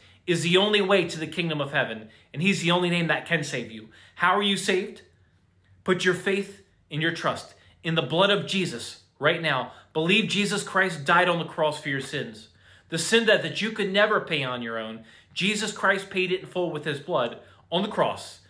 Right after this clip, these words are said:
so you could be reconciled back to him, forgiven of your sins, and be with him forever in heaven. So believe Jesus Christ died on the cross for your sins. He was buried, and he rose again. He resurrected on the third day,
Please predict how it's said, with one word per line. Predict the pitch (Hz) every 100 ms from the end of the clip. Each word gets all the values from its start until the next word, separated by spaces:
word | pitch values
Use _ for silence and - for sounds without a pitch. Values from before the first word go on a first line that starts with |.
| _
so | -
you | 170 180 226
could | 233
be | 196
reconciled | 185 180 180 170 175 165
back | 170 160 156
to | 226 180
him, | 110 104 98 _ _
forgiven | - 175 170 226 117 - - _ -
of | 139
your | 160
sins, | 175 - 175 120 104 - _ _ -
and | 147
be | 160
with | 151
him | 143 127
forever | - 131 117
in | 113
heaven. | 104 107 104 98 - - - -
So | 165
believe | 147 165 220 175
Jesus | 185 214 208 -
Christ | 196 190 -
died | 185 175
on | 165
the | 147
cross | - 139 120
for | 135
your | 127
sins. | 135 120 110 110 - _ _ _ _ _ _
He | -
was | 202 185
buried, | - 185 165 120 113 107 - _ _ _ -
and | 156
he | 165
rose | 151 151 151
again. | 135 117 107 101 - _
He | -
resurrected | 147 156 180 165 160 170 175
on | 156 143
the |
third | 135 - 170 185 175
day, | 170 170